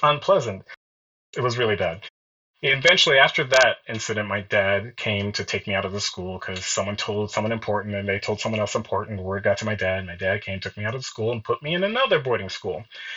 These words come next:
And I'm in there, and I'm just kinda going through the motions of life at this point 'cause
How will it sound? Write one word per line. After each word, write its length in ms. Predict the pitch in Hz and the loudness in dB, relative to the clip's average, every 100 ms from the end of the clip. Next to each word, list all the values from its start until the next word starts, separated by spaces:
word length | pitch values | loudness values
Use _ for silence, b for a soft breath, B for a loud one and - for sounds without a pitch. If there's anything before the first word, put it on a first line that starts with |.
| B - | B -4
And 380 | 131 127 120 - | 0 0 -2 -2
I'm 220 | 131 143 143 | 2 4 2
in 140 | 131 | 2
there, 160 | 120 117 | 4 6
and 100 | 110 | 4
I'm 100 | 110 | 0
just 180 | 113 | -2
kinda 200 | - 107 | 0 0
going 260 | 95 98 98 | 0 -2 -2
through 160 | - 95 | -2 -4
the 60 | |
motions 440 | 92 90 - 95 90 | -6 -2 -2 -2 -8
of 120 | 85 | -8
life 300 | 90 87 92 | -4 -4 -6
at 80 | 90 | -10
this 160 | 90 | -12
point 320 | - 87 85 - | -10 -10 -10 -10
'cause 340 | 92 87 - | -10 -10 -10